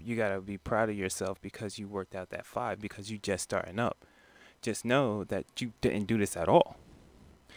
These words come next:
So working out five days out of the month, then you're like, "You know what? I'ma try more than five. Five will be the minimum for next month."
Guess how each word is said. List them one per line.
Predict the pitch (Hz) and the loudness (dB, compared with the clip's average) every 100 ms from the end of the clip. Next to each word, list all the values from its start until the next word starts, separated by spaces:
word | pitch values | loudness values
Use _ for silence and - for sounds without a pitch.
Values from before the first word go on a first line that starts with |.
| - - | -18 -12
So | - 107 | -4 2
working | 110 110 110 | 4 4 4
out | 107 | 4
five | - 113 147 123 | 6 6 6 4
days | 110 101 | 0 2
out | 101 | 0
of | 95 | 2
the | 95 | 0
month, | 98 98 98 | 2 0 0
then | 113 | -2
you're | 120 | 0
like, | 113 120 | 0 2
"You | |
know | 123 139 | 2 6
what? | 151 160 - - - - - - _ | 6 6 2 -12 -20 -20 -20 -20 _
I'ma | 139 139 123 | 0 0 0
try | - 117 | 2 2
more | 113 123 | 2 2
than | 127 | 2
five. | 98 87 82 90 | 0 -2 -4 -2
Five | - 117 | 2 4
will | 120 | 4
be | 113 113 | 0 0
the | 107 | 2
minimum | 107 113 107 101 | 2 2 0 -4
for | - | -4
next | 98 101 - | -2 -2 -4
month." | 87 82 | -10 -10